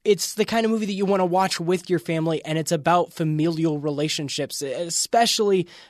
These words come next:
a relationship here between a father and a son. And it's just fantastic on a program that Jeff and I kinda built to be able to talk about the good in the entertainment industry and,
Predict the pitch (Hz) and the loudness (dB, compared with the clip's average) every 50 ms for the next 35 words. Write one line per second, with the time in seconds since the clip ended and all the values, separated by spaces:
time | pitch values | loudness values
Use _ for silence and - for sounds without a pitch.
0 | _ - 185 175 165 175 170 175 165 - 190 170 - 175 165 - - 180 170 170 | _ -6 -4 -2 0 2 0 0 0 -2 -2 -2 -4 -6 -6 -4 -2 0 0 0
1 | 156 160 - - 165 139 123 - - 202 190 190 190 180 190 190 175 - - - | 0 -4 -6 -6 -6 -6 -6 -2 2 4 4 4 4 2 0 -4 -4 -8 -12 -20
2 | - - _ _ _ - 143 147 147 - - - 139 101 - - 117 - _ _ | -20 -20 _ _ _ -10 -8 -6 -4 -4 -4 -4 -6 -6 -8 -14 -20 -20 _ _
3 | _ _ _ _ _ _ 165 165 160 156 143 - - 175 - - - 190 180 165 | _ _ _ _ _ _ -6 -4 -4 -4 -4 -4 -4 -4 -4 -4 -2 -2 -2 -2
4 | - 185 175 175 170 - - 185 165 - - 165 165 156 147 - - - 180 180 | 0 0 -2 0 -2 -2 -4 -4 -6 -4 -2 0 0 0 -2 -4 -2 2 2 2
5 | 180 156 175 170 165 165 165 156 147 147 - 170 165 - - 175 175 170 165 - | 4 4 2 2 2 2 0 -2 -4 -4 -4 -4 -4 -4 -2 -4 -2 -2 -2 -2
6 | - 175 165 156 139 131 _ - 175 175 180 175 - - - - - - - _ | -4 -4 -2 -2 -4 -6 _ 4 4 4 4 2 -2 -8 -14 -16 -20 -20 -20 _
7 | _ - 170 147 151 160 160 170 175 170 185 170 185 170 - - 170 160 175 - | _ -4 -2 -2 2 2 2 2 2 0 -2 -4 -4 -4 -2 0 0 0 0 -2
8 | 170 170 170 170 - 170 160 131 135 165 170 170 170 170 165 165 165 165 170 160 | 0 0 0 0 0 -4 -4 -2 0 0 2 2 2 2 2 0 0 -2 -2 -4
9 | - 175 165 160 160 156 156 165 175 196 190 - - 233 233 233 220 - - - | -4 -2 -2 -2 -2 -2 -2 -2 -2 -2 -2 -2 -2 -2 -2 -2 -4 -6 -12 -20
10 | - - - _ 156 147 139 131 135 | -20 -20 -14 _ -6 -6 -6 -6 -8